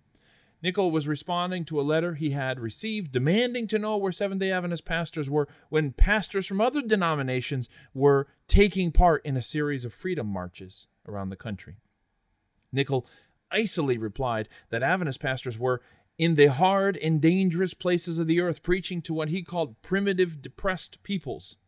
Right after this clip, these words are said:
And other Adventist pastors were out visiting the sick and preaching the gospel. And I think Nichols's point was very clear. Adventist pastors, true,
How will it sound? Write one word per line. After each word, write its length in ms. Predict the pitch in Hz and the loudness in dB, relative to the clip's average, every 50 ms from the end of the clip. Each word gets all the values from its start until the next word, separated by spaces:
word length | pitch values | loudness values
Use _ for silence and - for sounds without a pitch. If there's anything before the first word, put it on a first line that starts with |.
| _ _ _ _ _ _ _ _ _ _ _ _ _ _ - | _ _ _ _ _ _ _ _ _ _ _ _ _ _ -2
And 100 | 123 151 | 0 2
other 180 | 180 214 196 | 2 4 4
Adventist 320 | 170 160 151 156 151 143 - | 4 2 2 0 -2 -4 -2
pastors 360 | 160 151 151 - 165 143 143 | -4 -4 -2 -4 -6 -4 -4
were 80 | 165 | -4
out 160 | 175 180 - - | -4 -4 -6 -6
visiting 480 | 143 135 180 196 190 196 185 190 185 | 4 6 6 6 6 2 0 0 -2
the 60 | 180 165 | -2 -4
sick 280 | - - 247 233 - | -2 -2 -2 -2 -2
and 160 | - 127 120 - | -4 -8 -6 -4
preaching 320 | - 220 190 - 208 190 | -4 -4 -4 -4 -4 -6
the 60 | 190 | -6
gospel. 500 | 185 196 202 233 226 - - - 117 - - _ - _ _ _ | -4 -4 -4 -4 -4 -8 -10 -14 -18 -18 -18 _ -20 _ _ _
And 100 | - 175 | -8 -6
I 60 | 180 | -6
think 320 | 175 175 233 233 202 160 147 | -4 -4 -4 -6 -6 -6 -4
Nichols's 460 | 160 190 185 185 170 151 156 156 151 | -4 -4 -2 -4 -4 -4 -4 -6 -6
point 360 | - - 165 156 151 147 - _ _ _ _ | -4 -2 -2 -2 -2 -4 -8 _ _ _ _
was 100 | 147 135 | -8 -2
very 240 | 135 147 143 143 139 | 0 2 0 0 0
clear. 340 | - 175 165 123 95 85 - - _ _ _ - | 0 0 2 2 2 -2 -6 -14 _ _ _ -2
Adventist 460 | 110 165 214 240 262 254 247 - - | 0 0 0 0 -2 -6 -6 -4 6
pastors, 600 | - - 117 117 98 - - 120 135 139 - - _ _ _ _ | 6 6 6 6 -4 -10 -10 -10 -10 -10 -12 -18 _ _ _ _
true, 520 | - - - 190 220 220 220 220 220 214 | -8 0 2 2 2 4 2 0 -2 -6